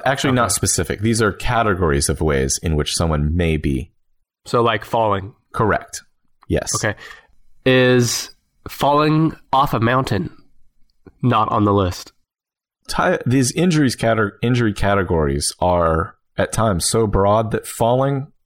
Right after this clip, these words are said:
Speaker 1: off of a mountain, yes, could, could be considered one of them. Could, could fall under here, but not specifically from a mountain.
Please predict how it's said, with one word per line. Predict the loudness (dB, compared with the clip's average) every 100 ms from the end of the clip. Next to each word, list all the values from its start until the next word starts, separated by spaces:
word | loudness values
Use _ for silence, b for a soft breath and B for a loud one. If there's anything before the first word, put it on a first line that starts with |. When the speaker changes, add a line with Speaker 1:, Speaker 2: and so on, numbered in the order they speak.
| _ _ -4
Speaker 1:
off | -2 0
of | -2 -2
a |
mountain, | 0 0 0 -2 -4 -4 _ _ _ _ _ _ _ _ _ _
yes, | -2 0 0 -4
could, | -4 -4 -6 _ _ _
could | -4 0
be | 0 0
considered | -2 -2 0 0 0 0 -2
one | -6 -2 0 0
of | -2
them. | -2 -4 -8 _ _ _ _ _ _ _ -6
Could, | -6
could | -6 -4 -4 -2
fall | 0 0 2
under | 2 2
here, | 2
but | 0 0
not | -2
specifically | -2 -4 -2 -2 -4 -2 -2
from | 0 -2
a | 0
mountain. | -2 -6 -10